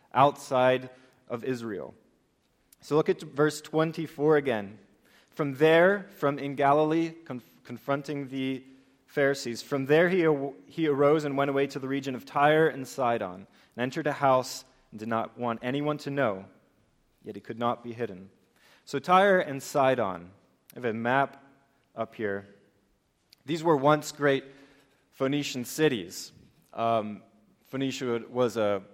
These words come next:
massive empire a long time ago. So you can see Tyre and Sidon up here. So this, uh, Phoenicia was an empire that was conquered by the Assyrians and then the Babylonians and the Medo-Persians and the Greeks and eventually the Romans, which is where we are in Jesus' day.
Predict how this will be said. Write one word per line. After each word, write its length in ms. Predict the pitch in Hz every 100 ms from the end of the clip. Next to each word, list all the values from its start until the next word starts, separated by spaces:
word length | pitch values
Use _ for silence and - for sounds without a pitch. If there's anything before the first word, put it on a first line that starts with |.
| -
massive 480 | 127 139 151 151 135
empire 540 | 135 135 123 113 117 117 -
a 40 |
long 340 | 107 113 127 131
time 220 | 131 123
ago. 340 | 117 107 113 - _
So 100 | -
you 40 | 135
can 80 | 120
see 140 | 127
Tyre 360 | 110 127 127 127
and 100 | 123
Sidon 480 | 127 117 110 110
up 160 | 107 104
here. 280 | 113 110 135 _ _ _ _ _ _ _ _ _ _ _ _
So 160 | -
this, 460 | 147 185 - - - _ - - -
uh, 180 | 123 143
Phoenicia 480 | - 180 190 180
was 240 | 160 151 143
an 100 | 143
empire 340 | 151 151 147
that 140 | 143 135
was 440 | 139 123 - - _ _ _
conquered 560 | - 131 131 147 131 120
by 640 | 123 123 117 117 117 113 - _ _ _ _ _ _
the 100 | 113
Assyrians 720 | 113 - 151 151 147 139 143
and 100 | 123
then 100 | 120
the 60 | 117
Babylonians 800 | 123 131 127 135 139 139 139 123
and 100 | 123
the 40 |
Medo-Persians 800 | 120 131 127 123 131 143 143 139 127
and 140 | 120
the 60 | 117
Greeks 420 | 123 143 143 143
and 80 | 123
eventually 340 | 131 123 127
the 100 | 110
Romans, 440 | 120 135 135 131
which 160 | 117 -
is 120 | 110
where 220 | 117 120
we 140 | 113 113
are 180 | 110 110
in 80 |
Jesus' 480 | 104 131 127 123 117
day. 280 | 107 117 113